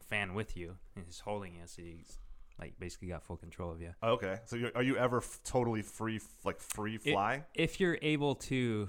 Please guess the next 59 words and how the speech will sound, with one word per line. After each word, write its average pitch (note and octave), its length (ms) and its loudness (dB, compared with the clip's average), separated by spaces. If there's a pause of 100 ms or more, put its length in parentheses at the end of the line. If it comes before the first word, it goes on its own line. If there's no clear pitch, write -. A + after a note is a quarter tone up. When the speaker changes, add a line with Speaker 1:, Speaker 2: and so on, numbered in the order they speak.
(140)
Speaker 1:
stay - 240 2
in F#2+ 80 0
control, G2 400 0 (460)
Speaker 2:
I E2+ 80 -6
see. D2+ 120 -8
Speaker 1:
then G2+ 300 0 (160)
the F#2 260 -4 (920)
teacher F#2 240 -12
will F2+ 80 -8
let F2+ 140 -8
you F2+ 80 -10
go. F#2 220 -6 (260)
Speaker 2:
And G#2 120 2
they, G#2 80 4
what, G2 220 0
they, F#2+ 80 0
like, F2 200 -2 (180)
rate F#2 220 -2
you, G2+ 220 0
like, F2+ 140 2
just E2+ 220 -8
give F2+ 140 -4
you, F2 140 -2
like, E2 120 -2
the F2 160 0
Speaker 1:
No. F#2 100 2
Speaker 2:
okay G2 200 2
once F#2 260 0
you, F2 400 -2 (120)
like, D#2 220 -4 (960)
they G2+ 100 2
just F2+ 220 -2 (340)
look C3+ 160 6
at C#3 140 0
you C#3+ 140 10
and A#2+ 100 4
say, A#2+ 280 8
"Okay, A2+ 260 4
you're A2+ 160 6
under A2 140 2
control A2 440 2
now. A2+ 200 4
Now F#2+ 200 2 (180)
here's, F#2+ 220 -6
here G2 160 -6
you F#2 100 -2
go," G2+ 200 6
or, F2+ 120 6
like, F#2 80 2
how A2 120 4
do G2+ 80 -2
they, G2 180 4
how A2+ 80 0
do A#2 80 2
you G#2 60 0
get G2+ 100 -4
to G2+ 60 -6
that F#2 120 -2
point? - 220 -4